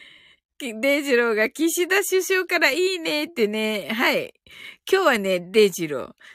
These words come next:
新月だから、あの、願いが叶っちゃいますよ。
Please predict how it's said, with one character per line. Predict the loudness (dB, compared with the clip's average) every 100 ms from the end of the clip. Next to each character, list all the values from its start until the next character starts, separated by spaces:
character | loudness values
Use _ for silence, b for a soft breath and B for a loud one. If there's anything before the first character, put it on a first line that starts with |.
| B
新 | -6 0 4 4 4
月 | 0 0 -4
だ | -4
か | -2 -4
ら、 | -4 -12 _ _ _
あ | -2 0
の、 | 0
願 | 0 0 2 2
い | 0
が | -4
叶 | -4 -2 -2
っ | -2
ち | -2
ゃ |
い | -2
ま | -4
す | -8 -6
よ。 | -6 -8